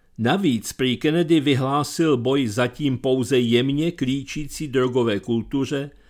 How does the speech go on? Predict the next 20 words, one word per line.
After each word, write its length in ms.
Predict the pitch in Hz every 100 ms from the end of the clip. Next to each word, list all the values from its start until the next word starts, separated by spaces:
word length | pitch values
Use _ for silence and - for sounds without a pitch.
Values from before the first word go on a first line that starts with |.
| _ - -
a 140 | 113
vyjádřil 800 | 101 123 131 151 156 127 156 151 -
i 120 | 123
svůj 360 | - 127 123
záměr 540 | 104 120 117 120 117 110
zlikvidovat 760 | 101 123 117 131 120 117 113
tajné 380 | - 113 107 101
programy 680 | 90 117 117 123 127 135 143
na 180 | 123 110
vytvoření 800 | 95 107 117 113 120 110 107 107
opravdové 760 | 110 98 131 117 120 127 131
drogové 500 | 120 117 104 110 98
společnosti 960 | 85 - 104 101 98 123 113 - - 139 - - _ _ _ -
a 180 | 170
popohnat 640 | 208 170 160 202 175 165 -
iniciátory 880 | 123 139 156 - 156 151 - 147 147
k 80 | 143
odpovědnosti. 920 | 160 - 147 104 92 87 - - 62 - _ _ _ _ _ _ _ _
Tímto 400 | - 120 117 113
vývojem 800 | 98 147 170 143 90 82 80 -